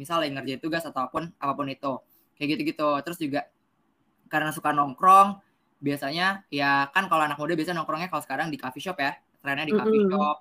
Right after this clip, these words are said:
Speaker 1: Terus juga mungkin kalau misalnya nggak nongkrong pun, eh, misal di kosan ataupun di rumah, kita punya akses, eh, apa ya namanya, kayak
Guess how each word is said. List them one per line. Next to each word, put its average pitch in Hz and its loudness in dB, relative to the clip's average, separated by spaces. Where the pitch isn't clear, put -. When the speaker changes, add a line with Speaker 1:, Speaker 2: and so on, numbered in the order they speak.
Speaker 1:
Terus - -20
juga 131 -6
mungkin 147 -6
kalau 143 -2
misalnya 131 -8
nggak 127 -4
nongkrong 131 -4
pun, 185 0
eh, 135 0
misal 160 -4
di 139 -2
kosan 139 -4
ataupun 139 -10
di 131 -6
rumah, 151 0
kita 170 4
punya 143 -2
akses, - -2
eh, 131 0
apa 143 -2
ya 127 -2
namanya, 135 -4
kayak 131 -2